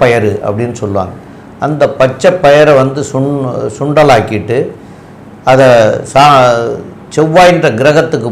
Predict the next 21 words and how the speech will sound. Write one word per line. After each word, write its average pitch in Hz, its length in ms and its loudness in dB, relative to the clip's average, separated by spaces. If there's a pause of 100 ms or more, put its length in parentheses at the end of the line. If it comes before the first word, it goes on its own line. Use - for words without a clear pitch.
(100)
போய் 131 240 0 (800)
நிவேத்தியம் 151 520 0
பண்ணிட்டு, 113 420 -2 (480)
அதுக்கப்புறமா 170 640 0 (140)
கோயிலுக்கு 160 460 0
வர்றவங்களுக்கு 131 520 0 (140)
தானமாக 127 460 2
கொடுக்கலாம். 110 440 0 (520)
அதுபோல் 151 460 2 (180)
பச்சை 151 300 0 (160)
பயறையும் 170 580 4 (340)
ஏழை 175 280 4
எளியவர்களுக்கு 139 600 0 (100)
தானமாக 123 440 2
கொடுக்கலாம். 107 460 -2 (640)
இதெல்லாம் 156 520 2
தானமாக 160 480 2
கொடுத்தீங்கன்னா, 135 580 -2 (140)
உங்களுக்கு 131 360 -2 (100)
வரக்கூடிய 135 500 0 (1160)
கிரக 160 220 2